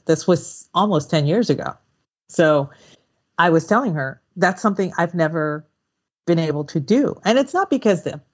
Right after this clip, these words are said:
opportunity's not there, and it's not because I don't want to or I don't feel like it. It's just that I never learned how. And that was a thing that a lot of people don't know. You have to learn to grieve. You have to learn how to express that grief.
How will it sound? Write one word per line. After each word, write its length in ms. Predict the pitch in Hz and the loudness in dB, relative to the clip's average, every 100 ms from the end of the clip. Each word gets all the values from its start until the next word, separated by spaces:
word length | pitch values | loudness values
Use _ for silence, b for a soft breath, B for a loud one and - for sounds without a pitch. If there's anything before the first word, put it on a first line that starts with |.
| _ _ _ _ _ - | _ _ _ _ _ -2
opportunity's 800 | 175 156 - - 254 262 254 240 | 0 -2 -4 -2 0 2 0 2
not 180 | 233 | 0
there, 200 | 233 220 | 2 2
and 160 | 208 160 | 2 0
it's 120 | 156 | 0
not 140 | 180 185 | 0 0
because 400 | 190 170 143 - | 2 2 0 -2
I 120 | 160 | 0
don't 220 | 160 139 - | 0 -2 -4
want 240 | 175 302 | -4 -4
to 520 | - 151 131 131 170 202 _ - | -2 -2 0 -2 -6 -8 _ 0
or 120 | 170 | 2
I 60 | |
don't 160 | 143 - | 2 -4
feel 280 | - 233 294 | -6 -4 -2
like 200 | 143 117 | -2 -4
it. 140 | - | -2
It's 140 | 175 175 | -2 2
just 160 | 208 | 2
that 300 | 190 170 - - - | 2 0 -4 -8 0
I 80 | |
never 260 | 175 165 180 | 2 2 2
learned 320 | 147 139 135 - _ - | 0 -2 -6 -12 _ -6
how. 420 | - 277 185 - | 0 2 0 0
And 260 | 180 180 175 _ _ _ _ _ _ - | 0 2 0 _ _ _ _ _ _ -14
that 360 | 175 170 170 | -4 -2 0
was 160 | 165 196 | 0 0
a 60 | 233 | 0
thing 320 | - 170 170 | 0 0 2
that 140 | 196 | 0
a 80 | 175 | 0
lot 220 | 160 156 | 2 2
of 60 | 190 | 2
people 220 | 208 208 | 0 2
don't 180 | 196 196 | 2 2
know. 240 | 233 233 - _ _ 180 | 0 -2 -6 _ _ 2
You 280 | 185 285 | 4 4
have 560 | 294 - 208 208 240 254 190 | 0 -4 0 0 -2 -14 -10
to 120 | 196 | -4
learn 420 | 208 147 131 123 127 | -2 -2 -6 -8 -8
to 100 | 151 | -8
grieve. 640 | 131 135 131 - - - _ b b | -6 -8 -8 -10 -14 -20 _ b b
You 120 | - 180 | 0 2
have 180 | 175 - | 2 2
to 80 | |
learn 240 | 185 180 170 | 2 4 0
how 380 | 156 - 196 214 | -2 0 2 2
to 140 | 247 | 0
express 500 | 180 - - 254 - | 0 -2 -2 -2 -2
that 240 | 165 - | -6 -6
grief. 500 | - 139 - - - | -8 -10 -10 -16 -20